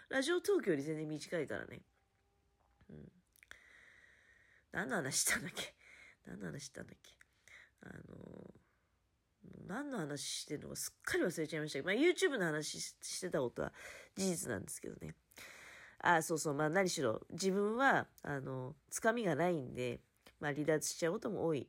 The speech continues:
けど、うん、でもまあ、それなりに見てくださってる方もいらっしゃって。いや、ラジオトークで喋りながらね、これをこうして、ああしてとかし、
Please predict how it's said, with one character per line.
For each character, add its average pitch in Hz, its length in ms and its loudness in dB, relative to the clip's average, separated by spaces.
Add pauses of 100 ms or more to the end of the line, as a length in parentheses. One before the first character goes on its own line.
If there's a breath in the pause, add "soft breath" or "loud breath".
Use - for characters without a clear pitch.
け 294 100 -2
ど、 370 260 0 (1700 loud breath)
う - 260 -4
ん、 - 40 -6
で 320 100 4
も 262 80 4
ま 214 60 8
あ、 - 40 8
そ 214 120 4
れ 202 80 8
な 196 120 6
り 196 80 4
に 226 80 -4
見 196 100 0
て 175 100 2
く 170 100 0
だ 151 80 4
さ 151 140 0
っ - 20 -6
て - 120 -4
る - 80 0
方 349 260 2
も 160 120 2
い 143 100 0
ら 143 80 2
っ - 20 0
し - 160 -2
ゃ 127 40 4
っ - 20 -8
て。 - 380 -4 (680 loud breath)
い - 60 -4
や、 208 60 4
ラ 214 180 10
ジ 330 120 2
オ 415 80 4
ト 494 220 8
ー - 40 0
ク 233 80 2
で 175 60 10
喋 196 360 4
り 254 100 -2
な 277 120 2
が 196 120 6
ら 123 80 2
ね、 113 160 -2
こ - 160 -4
れ 214 100 6
を 208 80 4
こ 202 160 0
う 196 60 4
し - 80 -6
て、 202 200 2
あ 180 100 6
あ 180 60 4
し - 120 -4
て 180 180 4
と - 100 -8
か 135 140 2
し、 - 220 -6